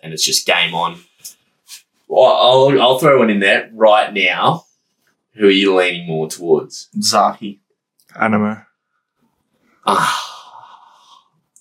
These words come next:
Speaker 1: give me Zaki. I think he's too tough at this stage, but could definitely change. Um, anyway, thanks for coming again, boys.
Speaker 2: No worries, mate.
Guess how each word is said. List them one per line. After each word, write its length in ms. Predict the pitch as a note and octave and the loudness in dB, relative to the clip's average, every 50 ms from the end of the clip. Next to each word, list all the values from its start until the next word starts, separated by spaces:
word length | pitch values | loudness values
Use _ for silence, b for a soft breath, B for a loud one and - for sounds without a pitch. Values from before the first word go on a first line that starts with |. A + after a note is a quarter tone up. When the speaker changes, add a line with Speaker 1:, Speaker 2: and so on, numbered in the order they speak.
| _ _ _ | _ _ _
Speaker 1:
give 140 | - E2+ E2+ | -12 -10 -8
me 80 | F2+ - | -6 -4
Zaki. 560 | - - C2+ - - - - C#2 C2 C2+ _ _ _ _ _ _ _ _ _ _ _ - | -2 -2 0 -2 -2 -4 -8 -14 -20 -20 _ _ _ _ _ _ _ _ _ _ _ -6
I 40 | E2+ | -4
think 120 | F2 F2 | -4 -4
he's 160 | F2 - - | -4 -6 -8
too 200 | - - - D2+ | -8 -8 -10 -10
tough 280 | - - - - - - | -6 -6 -4 -2 -2 -2
at 160 | - - - | -2 -2 -2
this 180 | G#2+ G#2+ - - | -2 -2 0 0
stage, 420 | - G#2 G2+ G2 F#2+ G2 F#2+ - | 0 -2 -2 -2 -2 -2 -4 -4
but 240 | - G2 F2 - - - _ _ _ _ _ _ - | -2 -2 -2 -2 -4 -10 _ _ _ _ _ _ -10
could 140 | - - | -6 -4
definitely 360 | - F2+ - - - F#2 F2 E2+ | -2 -2 -2 -4 -8 -12 -12 -8
change. 580 | - F#2 F2+ F2 F2 F2 F2 - - - b b b b b b b - | -4 -4 -2 -2 -2 -4 -6 -6 -8 -10 b b b b b b b -2
Um, 400 | C3 C3 B2+ B2+ B2+ A#2+ A2+ - - | 0 2 2 2 0 -2 -6 -8 -4
anyway, 400 | B2+ B2+ A#2 A2+ A#2+ C#3+ E3+ - - | -2 -2 0 2 0 0 0 0 -2
thanks 240 | B2+ B2 - - | -2 0 -2 -4
for 60 | A#2+ - | -2 -2
coming 280 | B2 A#2+ A#2 A2 A2 | -2 0 0 0 0
again, 260 | G2+ - G#2 A2 G#2+ | 0 -2 -4 -4 -2
boys. 460 | G#2+ A2+ A#2 A#2+ B2 A#2+ - - - - _ _ _ _ _ _ _ | 0 0 2 2 2 2 0 -2 -6 -10 _ _ _ _ _ _ _
Speaker 2:
No 160 | A#2 A2 G#2 | -4 0 2
worries, 180 | G#2 G2+ G2+ G2 | 2 2 2 0
mate. 200 | A2+ A#2+ C3 | -2 -4 -4